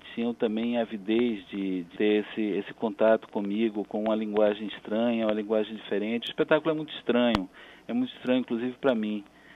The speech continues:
É, não é um espetáculo comum, não é fácil, é, assim, é, é, tem muito texto, é, porque eu quis manter a riqueza do, do, da narrativa do romance, né? Eu não quis transformar tudo em diálogos como um teatro convencional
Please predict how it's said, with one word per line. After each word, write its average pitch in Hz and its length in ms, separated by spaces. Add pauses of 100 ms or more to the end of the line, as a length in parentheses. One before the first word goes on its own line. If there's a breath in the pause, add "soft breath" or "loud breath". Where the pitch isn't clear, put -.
(440 loud breath)
É, 104 380
não 110 180
é 120 100
um 123 40
espetáculo 113 480
comum, 107 400
não 117 140
é 113 140
fácil, 107 600
é, 101 200
assim, 101 360
é, - 80
é, - 40 (140)
tem - 80
muito 117 220
texto, 117 580 (600 loud breath)
é, 101 640 (760)
porque - 240
eu 107 220
quis 123 240
manter 110 500
a 107 60
riqueza 113 640
do, 98 340 (520 loud breath)
do, 104 640
da 117 100
narrativa 120 640
do 107 120
romance, 98 560
né? 101 220
Eu 110 40
não 110 100
quis 123 200
transformar 110 480
tudo 120 200
em 113 60
diálogos 101 560
como 107 220
um - 20
teatro 98 380
convencional 98 880